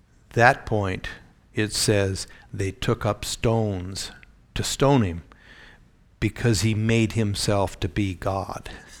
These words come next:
So they knew what he was saying. And it wasn't his time yet,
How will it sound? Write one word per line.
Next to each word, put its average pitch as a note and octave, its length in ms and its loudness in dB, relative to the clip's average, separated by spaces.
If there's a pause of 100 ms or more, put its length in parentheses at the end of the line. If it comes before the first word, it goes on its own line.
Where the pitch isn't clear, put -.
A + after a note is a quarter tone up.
(580)
So G#2 260 -2
they A#2+ 240 6
knew A2+ 240 4
what G2+ 220 2
he F#2 100 0
was E2 140 -6
saying. G#2 380 -2 (440)
And G#2 460 0 (580)
it A2+ 120 2
wasn't G2 380 0
his G#2 200 0
time A#2 400 0
yet, B2+ 300 4